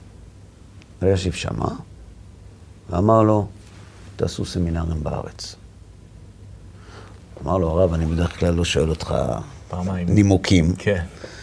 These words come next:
Speaker 1: אני עושה את מה שאתה אומר לי, אבל מה אני אומר להם? הרי, הרי יש להם טענה." אז הוא אמר לו, נכון.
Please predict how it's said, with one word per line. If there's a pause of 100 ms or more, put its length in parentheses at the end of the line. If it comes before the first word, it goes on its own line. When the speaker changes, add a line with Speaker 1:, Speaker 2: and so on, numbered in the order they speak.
(680)
Speaker 1:
אני
עושה
את
מה
שאתה
אומר
לי,
אבל (240)
מה
אני
אומר
להם? (120)
הרי,
הרי
יש
להם
טענה." (1000)
אז
הוא
אמר
לו,
נכון.